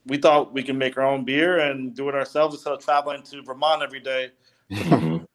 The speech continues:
Speaker 1: know, Heady Topper and, uh, Focal Baker and all that stuff. And,
Speaker 2: Okay.
Speaker 1: you know, so we try to do it on our own. And there was other breweries out there, you know, already on, on the grind, Other Half and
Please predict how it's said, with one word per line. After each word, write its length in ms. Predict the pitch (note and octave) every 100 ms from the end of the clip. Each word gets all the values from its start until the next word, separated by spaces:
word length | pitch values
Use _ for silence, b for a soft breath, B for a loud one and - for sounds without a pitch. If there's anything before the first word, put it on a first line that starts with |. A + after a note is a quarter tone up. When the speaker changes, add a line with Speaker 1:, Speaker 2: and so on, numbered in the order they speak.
| _
Speaker 1:
know, 100 | C3+
Heady 220 | D3 D#3
Topper 640 | D#3+ D#3 D#3 D#3 D#3+ D#3+ D3+
and, 180 | C#3
uh, 180 | C3+ C3
Focal 360 | - D#3 D3 D3+
Baker 380 | C3+ D#3 D#3 D#3
and 80 | D3
all 120 | D3
that 180 | D3+ D3+
stuff. 340 | C3+ C3 B2
And, 240 | B2+ A#2+ A#2 B B
Speaker 2:
Okay. 380 | - - D2 - - _ -
Speaker 1:
you 60 |
know, 200 | A2+ G#2+
so 420 | G#2+ A#2 A2+ A2 A2 - _ -
we 100 | C3
try 160 | D#3
to 80 | C#3
do 140 | C3+
it 60 | C#3
on 120 | C3+
our 100 | C#3
own. 240 | D3+ D3 A#2+ _ _ _
And 280 | A#2 B2 B2
there 60 | C3
was 120 | C3+
other 160 | C#3+ C#3
breweries 320 | D3 D3+ C#3
out 160 | C#3+ C#3
there, 140 | B2+ _
you 80 | C3
know, 240 | C3 B2+ B2
already 440 | C3 C#3 C3+ C3 B2+ _ _ _
on, 200 | A#2 B2+ B2
on 100 | B2+
the 60 |
grind, 500 | A#2+ C#3+ D3+ C#3+ B2+ - B2
Other 200 | C3+ C#3
Half 420 | C#3 C#3+ C#3 -
and 520 | B2 B2 A#2+ A#2 A2